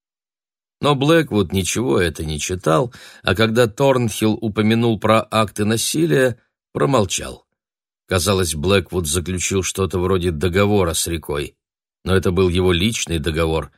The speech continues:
более ни на кого не распространявшийся. Торнхилл видел, как королева уходила из Порт-Джексона, Блэквуд у руля, прислуживавший ему осужденный, выставляет паруса.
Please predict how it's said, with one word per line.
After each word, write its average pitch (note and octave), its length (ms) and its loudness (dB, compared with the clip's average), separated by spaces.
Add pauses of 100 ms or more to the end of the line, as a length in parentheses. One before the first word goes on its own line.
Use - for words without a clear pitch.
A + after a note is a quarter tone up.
(220)
более F#2+ 420 2
ни F#2 120 2
на F#2+ 140 2
кого F2+ 340 2
не F2+ 80 0
распространявшийся. F2 1200 -4 (460)
Торнхилл G#2+ 600 2
видел, G#2+ 420 2
как G2 320 -2
королева G2 580 0
уходила F#2+ 520 0
из F#2 200 -2
Порт-Джексона, F2 1040 -4 (440)
Блэквуд F2+ 640 0
у F#2 100 -4
руля, E2+ 500 0 (260)
прислуживавший G2 960 0
ему F#2+ 180 0
осужденный, F#2+ 800 -2
выставляет F2 760 -2
паруса. D#2+ 580 -6